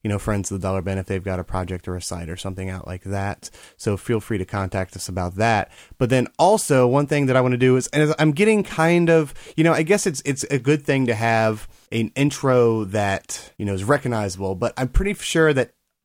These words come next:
ninety-five percent of podcasts start with, "Hey guys, something, something." You know, we used to have the Chris Black intro. I can't remember what it was. But what I'm getting to here, what I'm getting to is we have a Dollar Bin voicemail,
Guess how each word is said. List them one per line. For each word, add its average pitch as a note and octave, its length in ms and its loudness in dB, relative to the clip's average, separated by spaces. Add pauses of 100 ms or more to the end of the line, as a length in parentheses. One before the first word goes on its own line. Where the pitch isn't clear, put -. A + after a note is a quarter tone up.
(100)
ninety-five D3 760 2
percent C3 280 -2
of A2+ 60 -4
podcasts A#2 420 0
start A#2+ 260 0
with, A2 300 -2 (280)
"Hey C3+ 220 2
guys, A2 640 2
something, G2+ 360 -2
something." E3+ 560 0 (480)
You D3+ 140 -4
know, C#3 100 2
we C#3 120 4
used E3+ 160 -2
to C3+ 80 0
have C3 260 2
the G#2+ 340 2 (320)
Chris D3+ 280 0
Black B2+ 320 0
intro. G#2+ 320 0
I A2 80 2
can't A#2+ 200 0
remember G#2 160 2
what G2+ 120 2
it G#2 100 2
was. G2 300 0 (240)
But E3+ 160 4
what E3 120 0
I'm E3+ 140 4
getting D3 280 2
to A#2+ 120 -2
here, G2 360 0
what B2+ 120 -2
I'm C3+ 100 2
getting A2 220 0
to F#2+ 300 -4 (320)
is D3 240 2
we F3+ 120 6
have E3+ 240 6
a C#3+ 140 0
Dollar C3 240 4
Bin B2 320 2
voicemail, A2+ 840 0